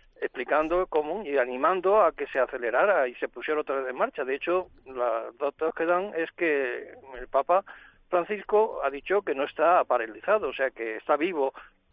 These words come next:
solamente está detenido. ¿Mm? Entonces, bueno, pues hay que seguir, eh, animando, y por eso también es uno de los motivos de este libro, o sea, que la gente conozca mejor a Isabel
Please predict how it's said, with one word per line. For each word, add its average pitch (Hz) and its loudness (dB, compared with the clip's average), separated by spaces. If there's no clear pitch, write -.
solamente 143 -8
está 165 0
detenido. 147 -2
¿Mm? 165 -14
Entonces, 131 -2
bueno, 139 -2
pues - -10
hay 131 -2
que 139 -6
seguir, 143 -4
eh, 127 0
animando, 175 4
y 151 -4
por 180 2
eso 233 0
también 208 2
es 214 -4
uno 202 2
de 175 6
los 156 -2
motivos 160 0
de 143 0
este 135 -4
libro, 151 -4
o 113 -4
sea, 135 0
que 156 0
la 156 4
gente 226 -2
conozca 208 0
mejor 185 2
a 180 4
Isabel 208 -2